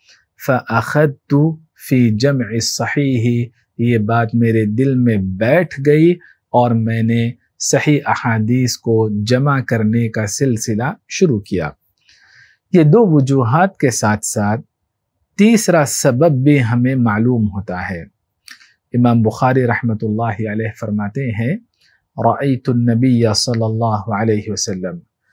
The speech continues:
میں نے رسول اللہ صلی اللہ علیہ وسلم کو خواب میں دیکھا،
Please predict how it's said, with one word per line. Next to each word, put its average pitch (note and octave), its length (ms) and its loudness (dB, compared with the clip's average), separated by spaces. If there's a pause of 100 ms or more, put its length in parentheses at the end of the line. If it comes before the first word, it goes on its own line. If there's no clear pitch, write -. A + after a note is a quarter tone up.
(220)
میں C3 280 -2
نے C3+ 260 -2 (480)
رسول C3 300 2
اللہ A2+ 340 2
صلی A2+ 240 -4
اللہ G#2+ 540 -4
علیہ G#2+ 260 -2
وسلم A2 540 -6
کو B2+ 320 -8
خواب A#2 540 -2
میں G#2 200 0
دیکھا، G2+ 480 -2